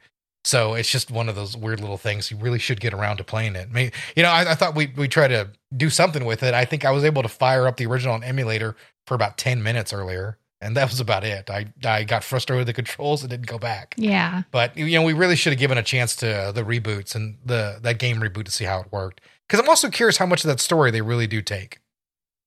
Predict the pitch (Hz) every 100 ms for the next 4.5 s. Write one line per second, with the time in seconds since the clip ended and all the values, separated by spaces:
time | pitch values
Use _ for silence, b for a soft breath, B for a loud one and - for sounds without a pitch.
0 | _ _ _ 135 117 156 147 160 139 165
1 | 151 190 196 190 180 170 180 113 135 151
2 | 135 127 127 123 107 120 104 - 123 98
3 | 110 135 127 120 127 127 - 131 107 120
4 | 95 214 - 381